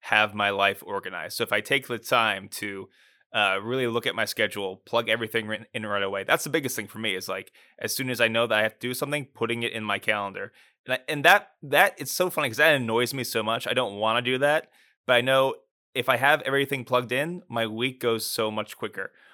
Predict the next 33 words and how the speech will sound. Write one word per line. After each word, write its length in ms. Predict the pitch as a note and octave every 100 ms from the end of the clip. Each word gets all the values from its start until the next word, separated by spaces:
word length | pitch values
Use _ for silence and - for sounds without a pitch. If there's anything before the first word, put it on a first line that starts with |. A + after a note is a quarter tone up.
| _
Or 160 | - A#2
if 120 | A2
I, 200 | B2 A2+
you 140 | A#2 A2
know, 220 | G#2 G#2 _ _ _ _
answer 300 | C3 C#3 -
the 180 | D3+ F3+
email 300 | A3 F#3+ A#2
right 160 | G#2 A#2
away, 440 | B2 F3 G2 G2 _ -
less 200 | - -
people 240 | F4+ F4+
get 160 | E4 F4
cranky 340 | D4 - -
with 140 | G#2+ -
me. 180 | F#2+ - _ _
Um, 420 | - A#2 G#2+ A2+ A2
it's, 220 | B2 A#2
so 140 | - C#3
it's 100 | B2+
a 20 |
little 100 | F#3+
bit 80 | E3
of 60 |
a 40 | C#3
procrastination 680 | C#3+ - C3 C3 B2 A#2+
thing, 140 | A#2+ A#2
but 80 | B2
also, 200 | C3 A#2+
yeah, 260 | A#2 A#2 F#2+
if 120 | A2+
you 60 | A#2+
don't 260 | B2+ C#3